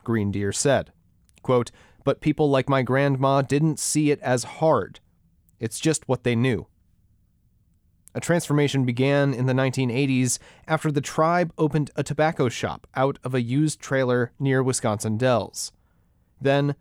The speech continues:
came a bingo hall in the same place. Quote, "Money started coming in so quickly that they didn't know what to do with it," Greendeer said. Quote,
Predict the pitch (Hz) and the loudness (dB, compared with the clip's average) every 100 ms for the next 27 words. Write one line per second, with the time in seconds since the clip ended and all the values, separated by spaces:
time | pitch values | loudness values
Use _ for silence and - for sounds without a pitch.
0 | _ - 151 143 147 151 131 117 120 104 | _ -4 0 2 2 4 4 2 2 2
1 | 95 - - 127 117 120 104 92 120 92 | 0 -4 -6 -4 -2 -2 -4 -2 -2 -2
2 | - - - _ _ _ _ _ 135 127 | -6 -10 -12 _ _ _ _ _ 0 0
3 | - - - 131 170 190 170 156 139 156 | -2 -16 -6 0 0 2 2 0 0 -2
4 | 151 143 139 131 - 170 160 151 139 143 | 0 2 0 0 0 0 0 -4 -2 -2
5 | 131 - - 147 160 147 160 190 135 143 | -2 -6 -8 -4 -2 0 -2 -2 0 2
6 | 147 127 123 123 120 139 131 - - _ | 2 0 -2 -4 0 2 0 -6 -18 _
7 | _ - 113 95 - - - 127 - _ | _ -4 -2 -2 -6 -4 0 0 -2 _
8 | _ _ - 123 117 | _ _ -4 0 0